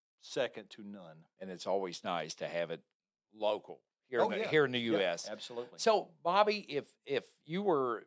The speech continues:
Speaker 2: picking your favorite things about the Daniel Defense rifle, what would it be?
Speaker 1: Okay, well, I'm just gonna start back here at the back
Speaker 2: Yeah,
Speaker 1: and work my
Speaker 2: sure,
Speaker 1: way up, if
Speaker 2: sure.
Speaker 1: that's okay. The, uh, the buttstock, you know, it's a buttstock and the, uh,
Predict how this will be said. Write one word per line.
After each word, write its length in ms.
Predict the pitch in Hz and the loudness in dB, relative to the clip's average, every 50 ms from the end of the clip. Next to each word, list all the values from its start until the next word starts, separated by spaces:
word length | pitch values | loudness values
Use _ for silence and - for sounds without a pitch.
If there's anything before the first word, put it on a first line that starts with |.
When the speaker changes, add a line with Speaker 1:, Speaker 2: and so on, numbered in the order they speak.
| _ - | _ -6
Speaker 2:
picking 360 | - 160 147 - 131 123 120 | -4 -4 -4 -4 -6 -8 -6
your 160 | 117 107 101 | -6 -4 -6
favorite 420 | 95 - - 120 120 113 123 104 - _ - | -4 -2 -2 -2 0 -2 -4 -8 -10 _ -4
things 440 | 110 107 107 104 92 92 95 90 95 | -2 -2 -2 -2 -4 -8 -8 -8 -8
about 380 | 90 87 95 92 92 90 87 - _ _ _ _ _ _ _ - | -4 0 2 4 4 2 0 -2 _ _ _ _ _ _ _ -14
the 80 | 87 | -14
Daniel 480 | 85 80 - - 101 95 98 95 95 92 | -14 -10 -4 -2 -2 0 0 -2 -4 -6
Defense 380 | 90 90 - - 92 78 - | -6 -8 -10 -12 -12 -10 -8
rifle, 340 | - 85 80 78 - 82 82 | -6 -6 -6 -6 -8 -12 -14
what 240 | 82 82 87 85 76 | -10 -8 -8 -8 -8
would 120 | 82 82 | -10 -12
it 80 | 80 76 | -14 -14
be? 140 | - - - _ _ _ _ _ - | -18 -20 -20 _ _ _ _ _ -2
Speaker 1:
Okay, 220 | 143 139 131 - 151 | 0 0 0 -2 -2
well, 180 | 151 - 185 | 2 2 4
I'm 140 | 180 190 220 | 4 4 4
just 100 | 214 - | 2 0
gonna 140 | - 160 147 | -2 -4 -2
start 240 | - - 160 151 - | 0 2 2 4 4
back 160 | 147 143 - | 4 2 2
here 80 | 151 | -2
at 60 | 139 131 | -8 -6
the 60 | 127 | -2
back 240 | 117 139 143 143 135 | 0 2 2 4 4
Speaker 2:
Yeah, 120 | 160 180 | 6 6
Speaker 1:
and 80 | 165 123 | 6 6
work 140 | - 151 | 6 4
my 120 | - 143 143 | 2 2 4
Speaker 2:
sure, 320 | 139 165 202 240 220 147 | 8 10 12 12 12 12
Speaker 1:
way 60 | - | 10
up, 80 | 113 - | 8 4
if 60 | - | 0
Speaker 2:
sure. 180 | - 190 208 220 | 2 4 6 6
Speaker 1:
that's 180 | 143 - - | 6 6 2
okay. 440 | 131 117 107 - - 135 117 117 113 - - _ _ _ _ _ _ _ - | -2 -6 -6 -6 -4 -4 -2 -2 -4 -8 -16 _ _ _ _ _ _ _ 0
The, 260 | 160 160 151 151 143 | 2 2 4 4 6
uh, 120 | 135 135 139 143 | 6 6 6 4
the 100 | 147 147 | 0 4
buttstock, 720 | - 170 180 190 185 - - - 165 160 170 160 147 - - - | 8 10 10 10 10 8 6 6 8 8 8 6 4 0 -6 -14
you 120 | - 156 160 | -10 -4 -2
know, 100 | 170 180 | 0 0
it's 180 | 156 131 - | -2 -2 -6
a 60 | - 131 | -12 -4
buttstock 680 | - 156 180 214 190 - - 202 185 170 165 165 160 - - - | 2 4 4 4 4 2 2 4 6 6 6 4 2 -2 -8 -10
and 260 | 143 147 147 147 139 127 | -8 -8 -8 -8 -8 -8
the, 320 | 139 135 131 127 123 127 | -8 -8 -6 -4 -2 0
uh, 220 | 123 120 120 120 | 2 2 2 2